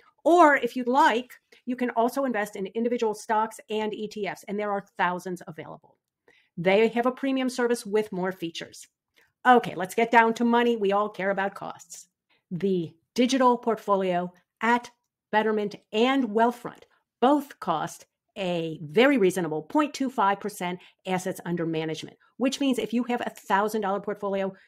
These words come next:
you'll pay two dollars and fifty cents to have that money managed.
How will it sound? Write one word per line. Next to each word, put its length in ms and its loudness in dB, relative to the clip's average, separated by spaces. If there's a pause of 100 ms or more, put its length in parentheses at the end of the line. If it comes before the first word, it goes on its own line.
you'll 220 2
pay 340 0 (220)
two 340 2
dollars 460 2
and 200 -6
fifty 280 -6
cents 440 -14
to 80 -10
have 160 -6
that 160 -6
money 200 -8
managed. 500 -10